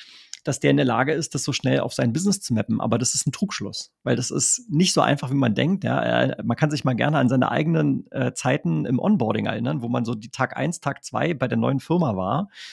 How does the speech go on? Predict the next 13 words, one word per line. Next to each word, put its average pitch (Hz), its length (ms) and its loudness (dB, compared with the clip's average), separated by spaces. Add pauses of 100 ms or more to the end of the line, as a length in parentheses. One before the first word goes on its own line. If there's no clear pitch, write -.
(180)
Äh, 117 300 -2 (100)
ich, 120 220 -16 (180)
ich, - 180 -20 (280)
auch 98 60 -8
hier 131 100 2
konkretes 127 420 0
Beispiel, - 420 -2
ne? 143 220 -2
Ich - 140 -12
komm 127 160 0
bei 113 80 -4
Miro 160 340 0
an, 196 320 -2